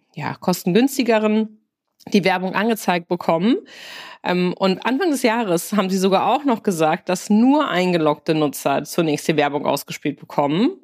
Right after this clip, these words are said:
Und, ja, das haben sie jetzt verändert. Sie haben auch nicht ihre Meldung zurückgenommen. Ähm, es gab irgendwie gar keine weitere Meldung dazu. Es sind nur einige Nachrichtenportale, die das halt quasi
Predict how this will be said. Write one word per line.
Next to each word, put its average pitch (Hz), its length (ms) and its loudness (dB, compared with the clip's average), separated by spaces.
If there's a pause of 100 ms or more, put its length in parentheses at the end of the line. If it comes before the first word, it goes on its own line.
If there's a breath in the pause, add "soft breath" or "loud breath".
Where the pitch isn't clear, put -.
(160)
Und, 170 340 2
ja, 139 340 -2
das - 160 -4
haben 196 140 2
sie 190 80 0
jetzt 180 160 -4
verändert. 294 500 0
Sie 196 400 -2 (580 loud breath)
haben 208 220 -2
auch 196 80 -2
nicht 202 160 0
ihre 185 180 2
Meldung 214 420 2
zurückgenommen. 202 1040 0
Ähm, 170 460 0
es - 160 -4 (500)
gab 190 320 -2
irgendwie 185 260 0
gar 170 140 0
keine 180 280 -2
weitere 233 340 0
Meldung 208 420 0
dazu. 208 440 0
Es 208 100 0
sind 185 140 0
nur 175 140 2
einige 170 400 0
Nachrichtenportale, 165 1160 -2
die 156 120 -4
das 165 200 -2
halt 160 240 -2
quasi 160 560 -2